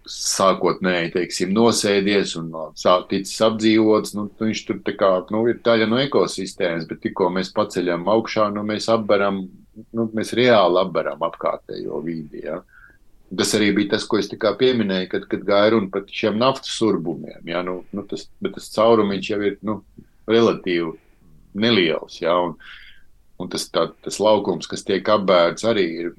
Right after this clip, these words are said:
attiecīgi nav, nav tas lielākais, ja, bet ja mēs, nu, paceļam augšā, mēs izkaisām, ja, mēs vienkārši, nu, nomācam ļoti lielās teritorijās, ja, organismus.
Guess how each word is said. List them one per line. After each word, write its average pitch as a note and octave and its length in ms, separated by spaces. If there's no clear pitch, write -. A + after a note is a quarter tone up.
attiecīgi F2 680
nav, F2 240
nav F#2 240
tas - 160
lielākais, A2 720
ja, - 100
bet E2 220
ja F2+ 80
mēs, F2 360
nu, F#2+ 240
paceļam F2+ 500
augšā, A#2+ 540
mēs G2 280
izkaisām, A2 800
ja, G2+ 160
mēs G2 320
vienkārši, G2 640
nu, G2+ 320
nomācam G2 880
ļoti G#2 520
lielās G2+ 400
teritorijās, F#2+ 960
ja, - 80
organismus. D#2+ 720